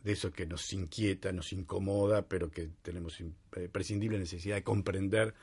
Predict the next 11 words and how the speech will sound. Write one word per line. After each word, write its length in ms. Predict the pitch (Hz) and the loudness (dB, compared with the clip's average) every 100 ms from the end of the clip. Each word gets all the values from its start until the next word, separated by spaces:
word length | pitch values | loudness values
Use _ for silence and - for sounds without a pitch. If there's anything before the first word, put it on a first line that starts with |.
| - - - | -20 -12 -6
para 160 | 92 | -4
hacer 200 | 85 87 | -2 -4
un 120 | 90 | -4
mundo 240 | 85 87 80 | -6 -6 -6
mejor. 320 | 85 - 127 | -4 2 4
Así 180 | 107 98 | 4 -2
que 220 | 107 92 - - - - - | -2 -2 -4 -20 -20 -10 -4
va 40 | |
a 20 | 92 | 2
haber, 440 | 90 95 95 87 - - - - - | 6 8 8 4 -4 -20 -20 -20 -10
eh, 720 | 90 82 80 80 80 80 | -6 -4 -4 -4 -4 -6